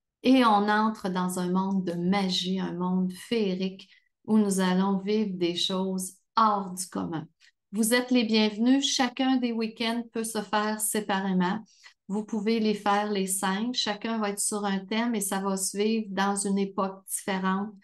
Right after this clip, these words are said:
selon les caractéristiques de, de la forme de géométrie sacrée. Ça fait que vous êtes les bienvenus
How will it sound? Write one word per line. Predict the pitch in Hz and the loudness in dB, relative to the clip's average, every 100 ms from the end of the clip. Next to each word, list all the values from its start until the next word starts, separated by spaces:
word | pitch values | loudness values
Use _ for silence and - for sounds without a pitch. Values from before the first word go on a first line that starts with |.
| _ _ _ | _ _ _
selon | - - 214 208 220 | -2 2 2 4 4
les | 208 190 | 2 0
caractéristiques | 196 185 180 - 190 180 180 - 202 202 - | -2 -2 -4 -6 -6 -6 -8 -6 -4 -4 -10
de, | 180 185 185 185 180 - _ _ | -4 0 2 0 -4 -12 _ _
de | 175 175 185 175 170 170 | -8 -2 0 0 -2 -4
la | 170 | -6
forme | 180 - 190 185 | -6 -4 0 0
de | 175 | -2
géométrie | 175 175 170 165 160 - | -4 -6 -6 -8 -10 -10
sacrée. | 180 190 185 - 185 - - - _ _ | -8 -8 -10 -12 -16 -18 -20 -20 _ _
Ça | - 233 | -2 0
fait | |
que | 226 | 2
vous | 247 | 4
êtes | 277 277 | 4 6
les | 285 | 4
bienvenus | 254 254 240 247 277 302 | 6 4 6 6 8 6